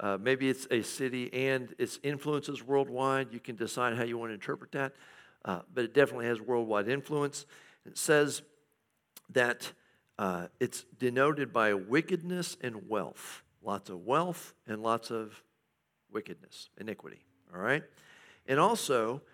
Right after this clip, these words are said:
and this is interesting, uh, there's like eight or nine verses just talking about all the things that this city trades in. So it's all about trade and indulgence.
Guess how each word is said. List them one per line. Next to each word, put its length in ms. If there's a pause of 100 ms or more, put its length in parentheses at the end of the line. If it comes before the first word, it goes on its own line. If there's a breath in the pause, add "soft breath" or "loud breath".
(160 soft breath)
and 80
this 220
is 140
interesting, 640 (720 soft breath)
uh, 60 (100)
there's 280
like 300
eight 160
or 80
nine 260
verses 420
just 260
talking 440
about 380
all 220
the 100
things 560 (160)
that 280 (180)
this 140
city 320
trades 580
in. 220 (520 soft breath)
So 420 (400 loud breath)
it's 220
all 240
about 380
trade 540
and 160
indulgence. 760